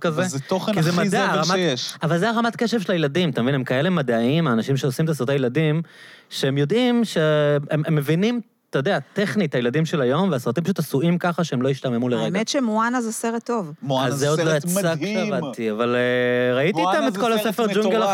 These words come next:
Speaker 1: החדש, דמבו
Speaker 3: נכון.
Speaker 1: החדש, אלאדין החדש, שזה דבר נורא, אגב, אלאדין החדש.
Speaker 3: איך,
Speaker 2: לא,
Speaker 3: אני
Speaker 2: לא,
Speaker 3: לא
Speaker 2: את הח-,
Speaker 3: רוצה.
Speaker 2: את הרימייקים אני
Speaker 1: כן.
Speaker 2: נמנע מלראות, רק אהבתי... היה רק את מליפיסנט, שהוא כאילו רימייק, אבל הוא לא באמת רימייק.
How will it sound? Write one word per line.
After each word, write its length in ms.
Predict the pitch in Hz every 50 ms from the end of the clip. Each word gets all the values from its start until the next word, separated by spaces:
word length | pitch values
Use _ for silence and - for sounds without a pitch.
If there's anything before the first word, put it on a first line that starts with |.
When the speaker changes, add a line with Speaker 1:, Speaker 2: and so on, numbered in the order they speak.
| 185
Speaker 1:
החדש, 280 | 208 185 202 190 170 143
דמבו 320 | 151 180 190 190 180 202
Speaker 3:
נכון. 160 | 190 - 190 185
Speaker 1:
החדש, 580 | 175 165 175 170 165 160 147 147 135 - -
אלאדין 440 | 147 143 147 151 170 196 185 190 180
החדש, 460 | 165 143 160 151 151 147 135 123 -
שזה 160 | - 117 120
דבר 320 | 117 107 107 101 113 113 113
נורא, 420 | 113 107 98 92 101 113 110 107
אגב, 200 | 107 98 98 95 101
אלאדין 260 | 104 104 98 101 95
החדש. 300 | 90 - 92 87 98 107 110
Speaker 3:
איך, 80 | 170 151
Speaker 2:
לא, 100 | 170 180
Speaker 3:
אני 60 | 175
Speaker 2:
לא, 60 | 160
Speaker 3:
לא 40 | 139
Speaker 2:
את 40 | -
הח-, 100 | - -
Speaker 3:
רוצה. 200 | 135 - 156 151
Speaker 2:
את 120 | 147 - 160
הרימייקים 500 | 151 170 180 190 190 180 165 180 156 147
אני 220 | 135 131 127 131 127
Speaker 1:
כן. 80 | 123 117
Speaker 2:
נמנע 180 | 107 110 120 117
מלראות, 460 | 117 117 110 110 107 120 139 143 -
רק 220 | 135 139 147 - 175
אהבתי... 640 | 160 151 147 139 - 156 147 147 139 135 131 131 123 - - - - _ _ _ _ _ _ _ _ _ - -
היה 200 | 147 170 190 202
רק 200 | 214 202 - 190
את 140 | 156 -
מליפיסנט, 600 | 156 135 135 143 143 - 156 147 - 139 131 131
שהוא 140 | - 131 117 -
כאילו 640 | - 143 143 160 170 190 196 190 180 165 156 143 135
רימייק, 440 | 139 156 160 156 156 147 143 135 131
אבל 120 | 113 117
הוא 120 | 120 120
לא 100 | 131 135
באמת 420 | 131 135 123 120 120 120 120 117 -
רימייק. 580 | 123 117 113 113 117 117 123 131 147 - -